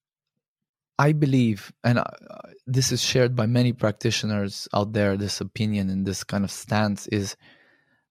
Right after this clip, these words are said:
it's all great to, like, focus on s-, the support systems around behavior and getting supports in school and so on and so forth. These are very important things, of course. And, uh, you know, even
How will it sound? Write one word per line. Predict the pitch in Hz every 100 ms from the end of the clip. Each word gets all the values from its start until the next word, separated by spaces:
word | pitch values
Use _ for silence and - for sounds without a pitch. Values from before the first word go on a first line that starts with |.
| _
it's | - 127
all | 143 151
great | 131 131 131
to, | 127
like, | 113 107 -
focus | - 120 117 110 -
on | 110 104 101 -
s-, | -
the | 107 104
support | - 101 120 110
systems | - 107 - 107
around | 104 107 110 104 98 - - _ _ _ 107
behavior | 104 98 107 110 107 110 110 110 110
and | 98 101 101 - 104
getting | 113 110
supports | - 101 - 107 107 101 -
in | - 113
school | - - 110 113 110
and | 104 104
so | 107 107
on | 107
and | 98
so | - 101
forth. | - 104
These | 127 123
are |
very | 113 117 104
important | 95 95 92 82
things, | - 95
of | -
course. | - 95 - - _ _ _ _ _ _ _ _ _ _ _ -
And, | 104 98 95 95 - -
uh, | 95 95 95 -
you |
know, | 110 101
even | 117 107 101